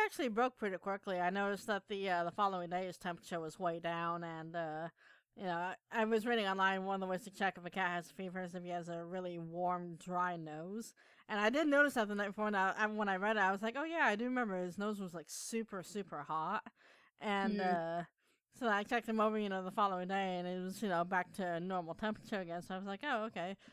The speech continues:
Speaker 1: But he
Speaker 2: Cold,
Speaker 1: still
Speaker 2: wet
Speaker 1: wasn't
Speaker 2: nose.
Speaker 1: Yeah, wet nose, normal temperature. He still wasn't moving, though, which was alarming.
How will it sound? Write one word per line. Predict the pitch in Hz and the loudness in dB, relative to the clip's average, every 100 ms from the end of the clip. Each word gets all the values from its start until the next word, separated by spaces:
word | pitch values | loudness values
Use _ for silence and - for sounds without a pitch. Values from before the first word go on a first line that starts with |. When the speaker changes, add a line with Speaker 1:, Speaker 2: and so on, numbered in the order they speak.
| - | -6
Speaker 1:
But | 214 | 4
he | 214 | 6
Speaker 2:
Cold, | 202 | 8
Speaker 1:
still | 247 | 8
Speaker 2:
wet | 190 196 | 8 8
Speaker 1:
wasn't | 190 175 170 180 | 8 6 6 6
Speaker 2:
nose. | 196 - - 254 | 2 -2 -6 0
Speaker 1:
Yeah, | 214 196 196 | 4 6 6
wet | 208 214 | 4 2
nose, | 208 202 190 | 0 0 0
normal | 196 190 | -2 -2
temperature. | 196 190 - 208 196 185 | -4 -6 -4 -4 -2 -4
He | 202 | -6
still | - 294 | -4 -2
wasn't | 339 294 226 | -2 -4 -4
moving, | 214 202 208 190 170 | -2 0 0 -2 -4
though, | 160 165 | -6 -6
which | 170 190 | -6 -6
was | 175 156 - | -6 -8 -6
alarming. | 175 160 156 165 196 202 208 | -4 -4 -6 -6 -6 -6 -6